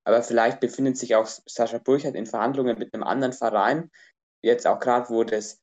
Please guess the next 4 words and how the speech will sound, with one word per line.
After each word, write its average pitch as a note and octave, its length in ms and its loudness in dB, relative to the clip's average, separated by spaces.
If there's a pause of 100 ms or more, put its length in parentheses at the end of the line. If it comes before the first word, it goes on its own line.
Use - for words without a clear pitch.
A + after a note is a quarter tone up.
Transferfenster B2 840 0
noch G#2+ 380 -4 (140)
in G#2 380 -8 (500)
der G2 260 4